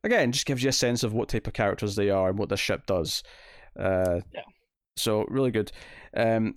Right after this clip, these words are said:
Speaker 1: and notably, the water ends on River, you know, where it follows Simon up the stairs in the cargo hold and ends with her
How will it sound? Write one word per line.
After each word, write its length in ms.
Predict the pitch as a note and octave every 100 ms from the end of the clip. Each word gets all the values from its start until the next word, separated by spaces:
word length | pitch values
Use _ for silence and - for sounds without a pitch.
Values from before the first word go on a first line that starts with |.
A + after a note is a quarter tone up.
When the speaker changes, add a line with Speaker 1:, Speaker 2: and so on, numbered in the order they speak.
| -
Speaker 1:
and 260 | B2+ B2+ C3
notably, 560 | D#3+ G#3+ G3+ F3 E3+ D#3+
the 180 | C3 C#3
water 320 | C#3 D3 D3 C3
ends 260 | C3+ C3+
on 200 | C3 A#2
River, 360 | A2 G2+ G2 G2
you 100 | A2
know, 120 | G#2+
where 220 | G#2 G#2 G2
it 120 | G2
follows 300 | B2+ C3 B2+
Simon 280 | B2+ A#2 A#2
up 60 |
the 60 | G#2+
stairs 460 | - A2 G#2+ A2 G2+
in 200 | A2 A2
the 80 | G#2
cargo 420 | - A#2 A#2+ A2+
hold 360 | A2+ A2 G#2 G#2
and 120 | A2
ends 200 | G#2+ G#2+
with 120 | A2 -
her 320 | G#2 G2+